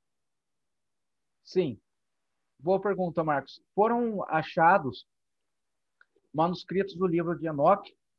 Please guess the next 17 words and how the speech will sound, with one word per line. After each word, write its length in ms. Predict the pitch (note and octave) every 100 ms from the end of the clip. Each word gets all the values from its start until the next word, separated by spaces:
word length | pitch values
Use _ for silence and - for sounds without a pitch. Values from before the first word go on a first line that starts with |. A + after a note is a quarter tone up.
| -
né, 160 | C#3+
no 180 | F3 D3
Mar 240 | D3 D3
Morto. 340 | C3+ C#3+ F#3 - _ _ _ _ _ _ _ -
E 440 | D3 D#3 D3+ D#3 D#3
curioso 600 | G3+ G3+ F3 F#3+ A3+ G#3+
que 440 | - F#3+ F3+ D#3+ C#3 C3 B2 -
esses 360 | C#3+ D3 F3 D3
livros 420 | D3+ F#3+ G3 F#3
estavam 560 | F3+ E3+ E3+ F3 G3+ E3
junto, 440 | C#3+ G#3+ C4 - - _ _ _ _ _ _ -
é, 580 | C3 A#2+ A2 G#2+ F#2
de 160 | G#2+ C3+
cópias 760 | - D#3 D#3+ G#3 B3+ B3+ B3+ - _ _ _ _
de, 720 | B2 D3+ D3 C#3+ C3+ C3 B2 A2+ A2+ G2+ - - _ _ _ _
é, 720 | C3 C3+ B2+ B2 A#2+ D2 - -
pergaminhos 840 | - F3 F#3+ F#3 D#3+ G3 A#3 -